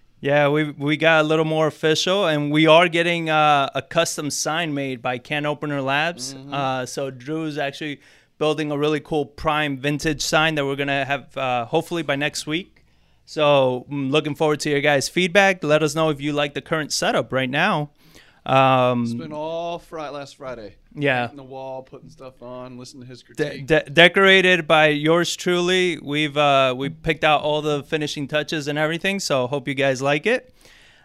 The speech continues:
Speaker 1: Um, that being said,
Speaker 2: Hit the like button. We got ten people watching, only three likes.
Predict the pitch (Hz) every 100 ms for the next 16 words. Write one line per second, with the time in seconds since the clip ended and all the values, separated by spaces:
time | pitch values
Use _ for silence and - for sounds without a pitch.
0 | - 139 139 139 135 131 123 120 113 -
1 | _ - 151 180 165 170 151 135 - 139
2 | 139 196 254 _ _ _ - 156 151 151
3 | 151 139 160 196 170 131 - 160 170 165
4 | 151 147 156 190 170 131 - 156 143 143
5 | 180 156